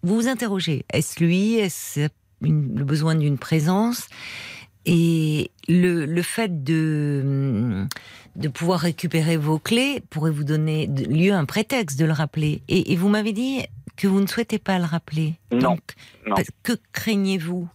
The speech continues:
Speaker 1: finalement, en le rappelant ? C'est,
Speaker 2: Bah,
Speaker 1: il y a une
Speaker 2: ce que
Speaker 1: raison,
Speaker 2: j'ai
Speaker 1: Anne, au fait, de ne
Speaker 2: Oui,
Speaker 1: pas le
Speaker 2: ce que
Speaker 1: rappeler.
Speaker 2: j'ai, bah, ce que j'ai peur, c'est qu'ils, ils, ils reviennent, ils reviennent, et puis que ça recommence comme au-, comme auparavant, c'est-à-dire que, bah, qu'il, qu'il a,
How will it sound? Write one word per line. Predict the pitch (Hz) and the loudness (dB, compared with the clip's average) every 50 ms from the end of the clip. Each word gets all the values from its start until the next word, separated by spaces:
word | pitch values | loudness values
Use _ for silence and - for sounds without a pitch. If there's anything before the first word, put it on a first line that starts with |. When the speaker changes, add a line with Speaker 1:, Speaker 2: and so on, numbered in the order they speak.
| _ _ | _ _
Speaker 1:
finalement, | - - 160 165 160 156 160 165 170 160 160 165 | -10 -6 -4 -2 -2 0 0 0 0 2 2 0
en | |
le | 160 151 | 0 0
rappelant ? | 147 143 151 147 - - - 156 160 147 156 - _ _ | 0 -2 -2 -4 -4 -4 -2 0 0 0 -2 -4 _ _
C'est, | _ - - - 180 175 165 - - - | _ -6 0 2 2 4 2 2 0 0
Speaker 2:
Bah, | - 135 | 0 2
Speaker 1:
il | 180 | 2
y | |
a | 180 | 2
une | 190 190 | 2 0
Speaker 2:
ce | 196 | 0
que | 185 | 0
Speaker 1:
raison, | 220 214 - - | -2 -2 -2 -2
Speaker 2:
j'ai | - 214 | -2 0
Speaker 1:
Anne, | 190 175 170 165 156 | 0 0 -2 -2 -4
au | 160 | -6
fait, | - - 175 156 - - _ - - - - - - _ _ _ _ - | -6 -6 -8 -8 -8 -10 _ -20 -20 -20 -20 -20 -20 _ _ _ _ -4
de | 147 135 | 0 0
ne | |
Speaker 2:
Oui, | 147 165 | 2 2
Speaker 1:
pas | 185 160 | 2 2
le | 151 | 0
Speaker 2:
ce | 160 | 0
que | 139 | 0
Speaker 1:
rappeler. | 160 147 - - 156 147 147 | 0 0 0 0 0 0 0
Speaker 2:
j'ai, | - - - - | -2 -6 -10 -4
bah, | - 123 - _ | -2 -2 -2 _
ce | - 110 - - | -6 -6 -6 -8
que | - 135 131 | -4 -2 0
j'ai | 127 139 135 | 0 0 -2
peur, | - - 175 180 - - - | 0 -2 -2 -2 -4 -6 -6
c'est | 135 127 | -6 -6
qu'ils, | - - - 113 110 - - 117 110 _ _ | -6 -2 -2 -2 -2 -2 -4 -8 -8 _ _
ils, | 135 131 - | -8 -6 -4
ils | 139 135 107 | -2 -2 -2
reviennent, | 110 - 113 107 101 104 113 127 147 190 226 233 185 123 | 0 0 0 -2 -2 -2 -2 0 0 0 0 0 -2 -2
ils | 101 101 | -4 -2
reviennent, | 95 107 98 90 98 120 160 190 | -2 -4 -4 -4 -4 -4 -4 -2
et | 185 135 120 | -4 -6 -6
puis | _ - 120 | _ -10 -10
que | _ - 117 104 - | _ -6 -6 -4 -2
ça | - | -4
recommence | 107 107 113 - - 117 117 131 139 - | -2 -2 -2 -2 -2 -2 -2 -2 -4 -4
comme | - - 117 107 | -4 -4 -4 -2
au-, | 104 98 - - | -2 -4 -6 -6
comme | _ 110 107 107 | _ -4 -2 -2
auparavant, | 107 95 - 98 95 95 98 117 147 175 - _ | -2 -2 0 0 0 0 0 -2 -4 -4 -6 _
c'est-à-dire | 127 107 101 107 - _ | -12 -4 -4 -4 -6 _
que, | - 104 90 _ - - - - - - | -8 -8 -8 _ -10 -14 -14 -14 -6 -4
bah, | - 92 | -4 -4
qu'il, | - - 104 107 | -4 -6 -12 -12
qu'il | _ - - - 98 | _ -12 -8 -2 -2
a, | 110 | -2